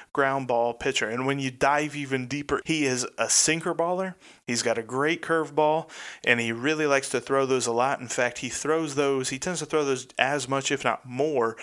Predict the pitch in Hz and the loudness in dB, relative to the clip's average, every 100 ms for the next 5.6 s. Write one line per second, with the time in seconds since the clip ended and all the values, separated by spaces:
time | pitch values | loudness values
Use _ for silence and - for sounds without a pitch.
0 | - - - - 139 135 120 127 117 110 | -12 -14 -6 0 2 2 0 -2 0 2
1 | 123 123 120 120 117 113 120 117 - 113 | 2 2 -2 0 -2 -4 -2 -2 -2 -4
2 | 107 - 160 156 - 104 101 - - - | -6 2 2 2 -2 -4 -4 -12 -14 -14
3 | - - 147 147 143 151 196 180 143 156 | -16 -2 6 6 6 2 0 0 2 2
4 | 131 123 117 - 135 127 - 135 127 123 | 2 0 0 2 2 0 0 2 4 2
5 | 117 120 117 113 - - | 2 -2 -2 0 0 0